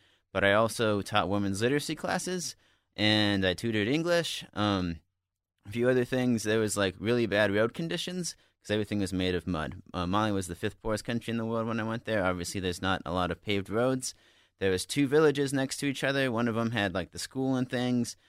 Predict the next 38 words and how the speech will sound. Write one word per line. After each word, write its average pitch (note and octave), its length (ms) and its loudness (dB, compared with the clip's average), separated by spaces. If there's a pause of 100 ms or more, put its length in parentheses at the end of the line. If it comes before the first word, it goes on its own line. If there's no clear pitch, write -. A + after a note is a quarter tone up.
(320)
That G2 100 0
was G2+ 140 0
m-, F#2+ 200 -2
where F#2 200 0
I A2 140 2
lived, G2+ 400 -2
but D#2+ 120 -8
there F#2 100 0
was F2+ 120 -2
another G2 280 -2
village F#2+ 340 -2
next F2+ 240 -6
to G2+ 80 -4
it F2+ 140 -4
that D#2+ 100 -12
didn't F#2+ 160 -2
have F#2+ 160 -4
any G2 300 -2
of F2 180 -4
the - 80 -12
sort F2+ 240 -6
of F2 80 -2
utilities F2 720 -6
or D#2+ 100 -6
resources F2+ 560 -6
that D#2 220 -8 (300)
where G#2 140 6
I A#2+ 100 8
lived F#2 240 2
did. F2+ 280 2 (380)
And F2 220 -4
during A2 240 0
the G2+ 80 2
rainy A2+ 260 0
season, E3 380 -4
it G#2+ 100 -2
was F#2+ 160 -2
impossible F#2+ 880 -2